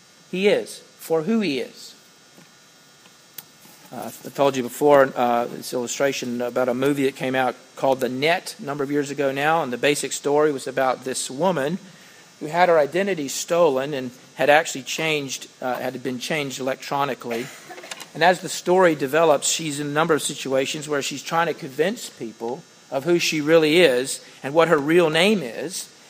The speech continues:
And on a few occasions, people acted as if they believed her and accepted her, uh,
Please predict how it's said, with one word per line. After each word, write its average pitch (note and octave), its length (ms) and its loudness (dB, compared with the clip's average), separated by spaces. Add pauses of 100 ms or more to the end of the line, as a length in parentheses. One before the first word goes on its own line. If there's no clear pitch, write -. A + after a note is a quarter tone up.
(120)
And D#3 100 -2
on E3 140 4
a D3 60 2
few A3 220 2
occasions, D#3+ 600 0
people F3 340 -4
acted F#3 380 4
as D#3 160 -2
if D#3 160 0
they D3 120 -2
believed C3 480 -4
her C#3+ 180 -4 (280)
and C#3 140 -8
accepted D3 580 0
her, A#2 280 -4 (440)
uh, B2+ 260 0